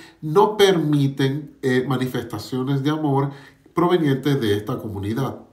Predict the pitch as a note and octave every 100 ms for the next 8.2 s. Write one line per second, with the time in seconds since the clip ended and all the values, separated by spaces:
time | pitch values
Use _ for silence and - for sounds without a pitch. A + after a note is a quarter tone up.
0 | _ _ _ _ _ _ D#3+ D#3+ D3 C#3
1 | E3 F3 D#3+ C3 - C#3 B2+ A#2+ B2+ D#3+
2 | C#3+ - C3+ A#2 A2+ A2+ F3+ G#3 G3+ G3+
3 | G3 F#3+ F#3+ - - - F#3+ G#3+ - G#3
4 | G3 F#3+ E3+ F#3 F3+ D#3+ C#3+ B2 A2+ G#2
5 | - - _ - C#3 C3+ C#3 C#3 C3+ B2+
6 | B2 A#2+ D3 D#3 D3+ D#3 D#3 D#3 D#3 D3
7 | C#3+ C#3 C#3+ C#3 - D3+ - A2 - -
8 | -